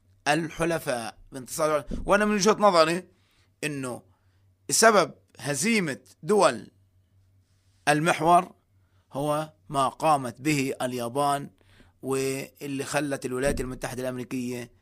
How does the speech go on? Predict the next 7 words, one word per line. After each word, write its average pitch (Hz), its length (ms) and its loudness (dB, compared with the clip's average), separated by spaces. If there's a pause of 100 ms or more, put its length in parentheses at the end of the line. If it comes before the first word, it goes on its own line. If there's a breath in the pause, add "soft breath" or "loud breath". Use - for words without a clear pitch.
تدخل 143 360 -6
الحرب 127 480 -2 (420)
إلى 120 180 -6
جانب 120 380 -6
دول 120 420 -6 (180)
الحلفاء. 120 520 -4 (560)
الآن 143 280 -2